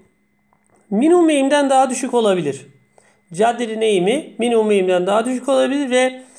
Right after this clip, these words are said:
H bir yani kanalın başlangıcındaki olan sırtının derinliği minimum derinlikten daha büyük olabilir. Bakalım, bakın bunun şekli genel olarak şöyle gösterilmiş. <clears throat> Minimum eğimi eşit de olsa caddenin eğimindeki başlangıç değer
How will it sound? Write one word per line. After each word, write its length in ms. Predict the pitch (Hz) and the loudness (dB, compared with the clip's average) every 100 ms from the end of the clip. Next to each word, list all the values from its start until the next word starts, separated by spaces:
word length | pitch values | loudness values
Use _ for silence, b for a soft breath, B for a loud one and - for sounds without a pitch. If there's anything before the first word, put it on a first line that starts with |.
| B | B
H 440 | - 262 311 - 226 | -4 -2 -2 -4 -2
bir 260 | 277 311 - | -2 -2 -4
yani 580 | 208 220 226 240 233 - | -2 0 0 0 -2 -4
kanalın 400 | - 220 240 247 | -2 0 0 0
başlangıcındaki 920 | 214 214 247 233 226 208 233 240 233 | -2 -2 -2 -2 -4 -4 -2 -4 -2
olan 260 | 247 214 202 | -2 -2 -2
sırtının 540 | 202 247 208 214 208 | -2 -4 -2 -2 0
derinliği 400 | 240 240 214 196 | -2 -2 -2 -2
minimum 460 | 226 330 294 233 214 | 0 0 0 0 0
derinlikten 640 | 269 302 262 240 214 208 | -2 0 -2 -2 -4 -2
daha 280 | 214 247 311 | -2 0 0
büyük 240 | 247 269 262 | -2 -4 -2
olabilir. 580 | 214 208 190 151 - - b b b b b b b - | 0 0 0 -4 -6 -16 b b b b b b b -6
Bakalım, 380 | 220 311 349 | -2 0 2
bakın 260 | 320 - 254 | 0 -2 -2
bunun 140 | 262 | -2
şekli 400 | 262 262 233 - | -2 -4 -6 -4
genel 220 | 208 240 254 | -2 0 0
olarak 340 | 226 214 220 | 0 0 -2
şöyle 240 | 254 220 | -2 -2
gösterilmiş. 840 | 226 214 208 196 165 143 - - - 254 285 | 0 -2 -2 -4 -4 -8 -12 -16 -12 -6 -2
<clears throat> 300 | 254 208 - | -2 -6 -8
Minimum 320 | 247 349 370 320 | -2 0 0 -2
eğimi 220 | 294 269 | -2 -2
eşit 380 | 233 220 349 339 | -2 -2 -4 -2
de 60 | |
olsa 520 | 190 156 - 190 262 - b b b b b b 151 | 0 0 -2 -4 -4 -12 b b b b b b -4
caddenin 480 | 214 226 254 262 | -2 -2 -4 -4
eğimindeki 600 | 254 247 233 226 226 214 196 | -2 -2 -4 -2 -4 -4 0
başlangıç 680 | 208 208 220 214 214 208 | 0 0 0 0 -2 -4
değer 260 | 180 165 | -2 0